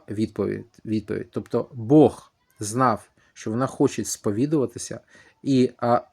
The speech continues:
зробив набагато краще, що сама класна, е, сповідь — це сповідь напряму перед Богом Отцем, е, навіть без допомоги якихось священників. Тобто наше завдання дійсно примиряти людей з Богом,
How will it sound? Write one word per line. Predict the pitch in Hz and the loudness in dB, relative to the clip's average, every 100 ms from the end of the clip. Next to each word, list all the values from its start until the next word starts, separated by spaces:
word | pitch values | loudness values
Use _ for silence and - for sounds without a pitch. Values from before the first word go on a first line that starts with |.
| _ _ _ | _ _ _
зробив | 131 107 139 151 | -6 2 4 4
набагато | 127 110 120 131 117 | 2 0 -2 -2 -4
краще, | 117 101 95 - - _ _ _ _ | -2 -2 -4 -12 -18 _ _ _ _
що | - 110 | -6 -4
сама | - 165 185 185 | 0 0 2 0
класна, | 175 147 127 - - 120 131 143 _ 123 | -2 -2 -2 -2 -6 -10 -10 -14 _ -10
е, | 107 | -8
сповідь — | - - 151 156 156 - | -8 0 2 2 -2 -10
це | - | -10
сповідь | - - 135 143 - _ _ _ _ | -8 -6 -4 -4 -8 _ _ _ _
напряму | 120 117 110 107 120 147 - _ _ _ | -6 -4 -2 -4 -4 -6 -10 _ _ _
перед | 117 120 104 | -2 0 0
Богом | 101 117 117 104 | -2 -2 -2 -6
Отцем, | 98 - 139 160 170 _ _ _ _ - | -8 -6 -6 -6 -10 _ _ _ _ -8
е, | 110 110 107 107 | -4 -2 -2 -2
навіть | 120 143 113 | 0 0 0
без | 98 127 120 | 0 0 0
допомоги | 107 - 107 117 127 123 | -2 -2 -2 -2 -2 -4
якихось | 110 98 110 - | -4 -6 -8 -8
священників. | - - - 98 101 - - _ _ _ | -8 -8 -8 -8 -8 -14 -18 _ _ _
Тобто | - 107 110 | -18 -14 -6
наше | 123 120 107 | -4 -4 -4
завдання | 104 107 147 170 - | -4 -4 -2 -4 -6
дійсно | 113 120 151 - 120 | -4 -2 -2 -4 -4
примиряти | - 123 117 117 127 117 | 0 2 4 2 2 -2
людей | 107 110 | -2 -4
з | 98 | -2
Богом, | 123 160 170 | 0 0 0